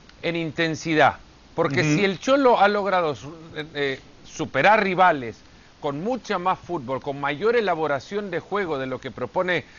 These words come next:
Speaker 1: Simeone, si en algún lugar el partido se equilibra, es por la intensidad,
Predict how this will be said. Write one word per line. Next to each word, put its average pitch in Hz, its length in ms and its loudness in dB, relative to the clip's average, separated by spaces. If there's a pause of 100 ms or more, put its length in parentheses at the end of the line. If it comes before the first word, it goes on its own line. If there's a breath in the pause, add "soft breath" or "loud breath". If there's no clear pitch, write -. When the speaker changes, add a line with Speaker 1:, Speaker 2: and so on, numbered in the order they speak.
(140 loud breath)
Speaker 1:
Simeone, 147 640 -2
si - 200 -6
en 160 100 -2
algún 156 400 0
lugar 175 480 2
el 139 120 -4
partido 202 520 -6
se - 140 -10
equilibra, 147 640 -6 (500 soft breath)
es 202 140 2
por 233 220 0
la 202 100 0
intensidad, 170 840 -2